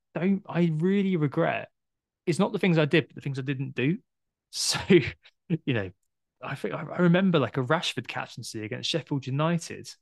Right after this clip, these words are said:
when he scored a brace, and I didn't do it because I was too worried about Salah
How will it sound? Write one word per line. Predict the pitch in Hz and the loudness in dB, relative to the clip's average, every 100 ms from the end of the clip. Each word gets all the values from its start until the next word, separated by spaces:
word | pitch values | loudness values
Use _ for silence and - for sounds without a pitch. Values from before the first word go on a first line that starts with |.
| - | -2
when | 135 | 0
he | |
scored | 131 - 123 | 0 0 -2
a | |
brace, | 110 160 113 - - - _ _ _ - | 0 0 0 -4 -4 -6 _ _ _ -6
and | 151 131 - | -4 -4 -4
I | 160 | -2
didn't | 147 175 190 160 | 2 2 2 2
do | 160 123 | 2 2
it | - 50 _ _ _ _ | -4 -10 _ _ _ _
because | 131 - 143 | -8 -2 0
I | 143 | 2
was | 143 | 2
too | - 185 156 | 2 2 4
worried | 147 147 131 | 4 4 2
about | 127 139 | 0 -4
Salah | - 156 135 101 | -4 -2 -2 -6